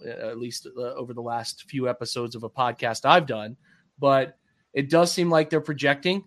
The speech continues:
I think, like, Pro Football Focus today put out top fifteen tight ends and they tiered them off. They didn't even have David in there. So that tells you exactly what you need to know about where the N F L kind of views him. I don't think we should be ex-,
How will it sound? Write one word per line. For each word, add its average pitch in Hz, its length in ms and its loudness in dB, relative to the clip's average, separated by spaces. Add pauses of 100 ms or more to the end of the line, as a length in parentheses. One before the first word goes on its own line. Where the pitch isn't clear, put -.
I 131 80 -6
think, 147 200 -4
like, 143 220 0
Pro 165 140 4
Football 156 280 2
Focus 151 360 0
today 151 240 2
put 151 160 0
out 143 160 4
top 147 240 0
fifteen 151 360 -4
tight 135 240 0
ends 143 200 -2
and 135 100 -4
they 123 80 -6
tiered 147 300 -4
them 127 100 -4
off. 127 340 0 (360)
They 123 80 -4
didn't 147 160 2
even 143 140 0
have 139 200 2
David 135 280 0
in 127 140 -4
there. 160 340 -2 (200)
So - 160 -8
that 139 240 4
tells 151 320 4
you 143 380 0
exactly 139 500 0
what 139 220 -2
you 143 40 -2
need 139 180 -2
to 135 100 -8
know 131 220 2
about 127 380 0
where 131 220 -2
the 131 140 -4
N 131 100 -2
F 127 140 -6
L 131 120 0
kind 175 200 -2
of 165 60 -8
views 185 200 -4
him. 190 80 0 (340)
I 202 140 8
don't 294 140 2
think 277 160 -2
we 240 80 -2
should 196 180 -6
be 185 140 0
ex-, - 240 -6